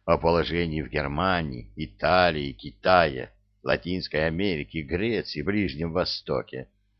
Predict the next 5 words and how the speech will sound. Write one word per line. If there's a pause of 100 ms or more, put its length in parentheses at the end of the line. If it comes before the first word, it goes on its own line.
(380)
но (120)
именно
раскассированная
по
интересам,